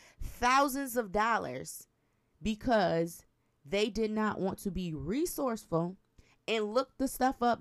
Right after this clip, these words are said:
themselves and apply for themselves. Also, when it came to the loan forgiveness, it was literally, I don't even think that thing took over two minutes to just put back in the information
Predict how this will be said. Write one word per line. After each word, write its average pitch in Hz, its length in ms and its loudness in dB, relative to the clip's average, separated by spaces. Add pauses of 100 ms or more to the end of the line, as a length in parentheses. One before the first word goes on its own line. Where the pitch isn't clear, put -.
(140)
themselves 208 920 -2
and 208 140 0
apply 202 540 0
for 185 240 -4
themselves. 156 840 -6 (960)
Also, 208 680 2 (260)
when 247 180 0
it 233 120 -4
came 240 320 -6
to 233 180 -6
the 202 140 -2
loan 233 360 -4
forgiveness, 208 880 -4 (220)
it 294 180 0
was 247 200 2
literally, 247 1080 0 (380)
I 269 100 2
don't 294 200 -4
even 240 180 -4
think 262 380 -8
that 240 260 -2
thing 233 260 -10
took 233 400 -8 (380)
over 233 320 6
two 294 360 -4
minutes 214 760 -6 (720)
to 220 120 -2
just 196 300 -6
put 302 200 2
back 254 240 0
in 240 140 -4
the 220 80 -6
information 202 720 -6